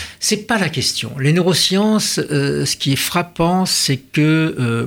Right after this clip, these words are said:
quand on regarde les, les neurosciences cognitives, quand on regarde la, la littérature, c'est-à-dire les, les papiers sci-, scientifiques d'application, et cetera,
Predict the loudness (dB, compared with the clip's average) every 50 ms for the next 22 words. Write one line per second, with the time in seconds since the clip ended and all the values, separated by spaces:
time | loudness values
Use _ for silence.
0 | -4 -2 -2 -2 0 0 0 2 2 0 0 0 -2 -2 -2 -2 -2 -2 -2 -2
1 | 0 2 2 2 2 2 0 -2 -2 -2 -2 -2 -2 -2 -2 -2 -2 0 -2 -2
2 | -2 -4 -4 -2 -2 -2 -2 0 0 0 0 0 -2 -2 -4 -4 -4 -4 -4 -4
3 | -6 -6 -8 -6 -6 -6 -6 -6 -8 -6 -6 -6 -6 -6 -8 -10 -10 -12 -12 -12
4 | -14 -14 -14 -12 -12 -12 -8 -6 -4 -4 -4 -4 -4 -4 -6 -6 -6 -8 -8 -6
5 | -4 -4 -4 -4 -4 -6 -8 -8 -6 -4 -2 -2 -2 -2 -2 -4 -6 -6 -4 -6
6 | -6 -4 -2 -2 -2 0 0 -2 -4 -4 -4 -4 -6 -6 -4 -4 -4 -2 -2 -2
7 | -2